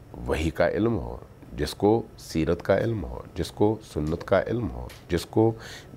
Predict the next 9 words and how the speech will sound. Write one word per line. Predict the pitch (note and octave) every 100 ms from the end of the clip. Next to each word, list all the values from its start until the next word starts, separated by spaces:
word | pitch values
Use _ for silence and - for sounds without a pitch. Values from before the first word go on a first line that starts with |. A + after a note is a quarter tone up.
| -
دین | F#2+ G#2+ G#2
کی | - G2+
فقہ | F#2+ - - D#3 - - -
کا | - E2 - -
علم | D#2+ C2+ C2
ہو، | B1+ A#1+ - - C#2
جس | -
کو | - A2
دین | G#2+ F2 F2+